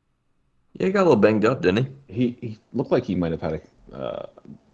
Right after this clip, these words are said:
Speaker 2: they didn't say concussion, but yeah, he did take a shot when he had about a forty-yard run down the left sideline, end of the play,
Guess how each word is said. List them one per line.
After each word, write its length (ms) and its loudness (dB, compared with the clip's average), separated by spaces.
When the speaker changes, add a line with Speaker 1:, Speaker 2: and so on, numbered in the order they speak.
Speaker 2:
they 200 2
didn't 200 -4
say 140 0
concussion, 600 -2
but 240 -4
yeah, 120 -4
he 300 -2
did 140 -2
take 160 -4
a 60 -2
shot 340 -2
when 100 -6
he 60 -6
had 120 -4
about 180 -4
a 40 -8
forty-yard 500 0
run 240 -4
down 120 -6
the 60 -8
left 200 -6
sideline, 520 -4
end 100 -2
of 60 0
the 60 -4
play, 420 -4